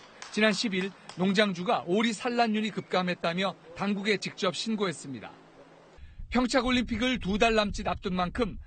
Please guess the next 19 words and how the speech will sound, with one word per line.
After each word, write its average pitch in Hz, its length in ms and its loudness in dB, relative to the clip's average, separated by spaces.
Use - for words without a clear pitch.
방역 208 340 2
당국은 190 520 -4
확산 220 360 -2
방지에 202 460 0
비상이 208 400 2
걸렸습니다. 165 640 -4
해당 208 240 4
농장은 208 420 2
지난달부터 185 720 0
인근 220 360 2
지역 220 240 2
농장에 190 520 -2
새끼 220 340 -2
오리 208 200 0
십팔만 240 520 -2
마리를 202 420 0
분양한 202 480 0
걸로 175 300 -4
확인됐습니다. 170 760 -6